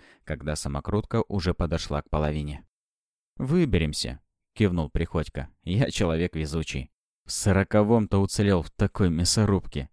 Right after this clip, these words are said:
Значит, и здесь в живых останемся. Я верю в судьбу». «А в Бога?»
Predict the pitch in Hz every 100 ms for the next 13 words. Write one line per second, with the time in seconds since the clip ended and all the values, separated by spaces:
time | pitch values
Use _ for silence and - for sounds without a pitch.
0 | - 69 76 90 87 87 90 85 82 120
1 | 113 - 95 117 143 139 139 98 - 78
2 | 76 - 65 - - 82 82 92 95 104
3 | 98 - 78 73 76 _ _ _ - -
4 | 82 87 65 67 80 90 92